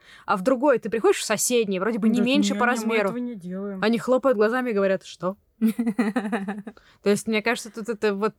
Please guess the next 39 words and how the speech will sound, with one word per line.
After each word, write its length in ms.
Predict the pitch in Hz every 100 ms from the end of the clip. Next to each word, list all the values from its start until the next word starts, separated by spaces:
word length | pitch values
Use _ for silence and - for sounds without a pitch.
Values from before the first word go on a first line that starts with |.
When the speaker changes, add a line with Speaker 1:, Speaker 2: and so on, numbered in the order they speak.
| -
Speaker 1:
это 300 | 233 240 269
не 100 | 269
только 280 | 302 254 208
агентов 380 | 202 214 196 -
касается, 440 | 220 294 339 220
а 20 |
всей 240 | 156 269 220
индустрии. 460 | 208 180 277 214
То 80 | 185
есть 120 | 214
вроде 260 | 220 254 247
бы 260 | 220 240 - 285
есть 280 | 381 415
какие-то 360 | - 208 196 185
правила 340 | 180 185 190
игры, 200 | 202 208 208
а 60 |
вроде, 300 | 302 415 359
ну, 220 | 330 349
как 280 | 302 277 220
бы 140 | 208 214
мы 180 | 214 226
Speaker 3:
Ну, 40 |
Speaker 1:
ещё 280 | 220 277 202
Speaker 3:
всегда 260 | 202 202 269
можно 220 | 247 208
договориться. 420 | 190 170 - - _ - - 320
Speaker 1:
Да, 160 | 214 233
а 80 | 208
Speaker 3:
Та-та-та-та-та. 0 |
Speaker 1:
ещё, 340 | 233 220 - - 269 269 - 285
да, 200 | 240 226
а 60 |
ещё, 340 | 240 269 - 381 403 -
э, 400 | 233 226 214 202
это, 240 | - 220 226
знаешь, 260 | 285 330
как, 240 | - 220 202
э, 260 | 202 208